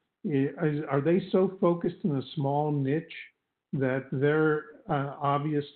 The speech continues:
target for anyone who wants to go after those customers? Or do they acknowledge that they are a specialized group and they know that they're gonna be a,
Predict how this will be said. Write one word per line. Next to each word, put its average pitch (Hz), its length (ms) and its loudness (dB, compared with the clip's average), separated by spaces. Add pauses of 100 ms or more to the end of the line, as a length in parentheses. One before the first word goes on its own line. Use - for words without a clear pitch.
target 147 580 0
for 151 120 -2
anyone 143 880 -2
who 139 140 0
wants 135 360 -2
to - 60 -6
go 127 240 0
after 127 420 -4
those 123 280 -4 (100)
customers? 156 560 -4 (480)
Or 135 100 2
do 143 140 0
they 165 500 2
acknowledge 139 720 0 (200)
that 139 200 -6
they 131 240 0
are 123 420 -2
a 113 60 -6 (140)
specialized 131 800 -4
group 135 320 -2 (460)
and 135 180 0
they 139 120 2
know 143 480 4
that 127 240 -2
they're 139 160 0
gonna 127 360 -2
be 127 360 0
a, 123 260 -6